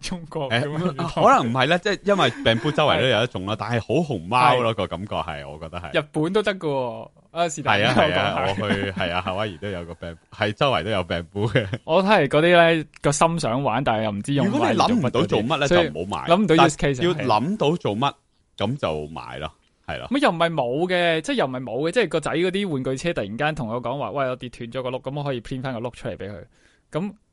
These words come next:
Speaker 1: 噉呢啲係咪 use case 啊？呢啲都係 use case 嚟嘅。
Speaker 2: 噉你要 print，print 晒四個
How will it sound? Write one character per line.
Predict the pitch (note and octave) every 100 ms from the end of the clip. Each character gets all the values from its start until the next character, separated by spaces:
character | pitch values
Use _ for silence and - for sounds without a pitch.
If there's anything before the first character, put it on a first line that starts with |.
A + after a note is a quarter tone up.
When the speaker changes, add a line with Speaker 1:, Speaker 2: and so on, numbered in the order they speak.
| _
Speaker 1:
噉 | D3+
呢 | F3
啲 | F#3+ F3
係 |
咪 | A#2+
use | B2+ C#3
case | - C3 B2
啊？ | C3
呢 | F3+
啲 | A3
都 | G3+
係 |
use | C#3+ D3 A#2+
case | C#3 G2
嚟 | E2+
嘅。 |
Speaker 2:
噉 |
你 | A2+
要 |
print，print | A2+ _ - A2+
晒 | F#2+
四 | D#2+ _ D2 C2 _
個 | _